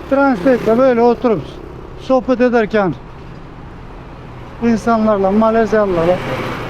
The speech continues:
Malezyalılar pek değil de Bangladeşliler artık, onlar da Malezyalı olmuş. Vatandaş olmuşlar çoğu, konuştuğumuz çoğu.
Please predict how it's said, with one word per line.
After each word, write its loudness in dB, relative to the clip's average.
Malezyalılar 4
pek 0
değil 4
de 2
Bangladeşliler 4
artık, 2
onlar 4
da 4
Malezyalı 4
olmuş. 2
Vatandaş 2
olmuşlar 0
çoğu, 2
konuştuğumuz -2
çoğu. 2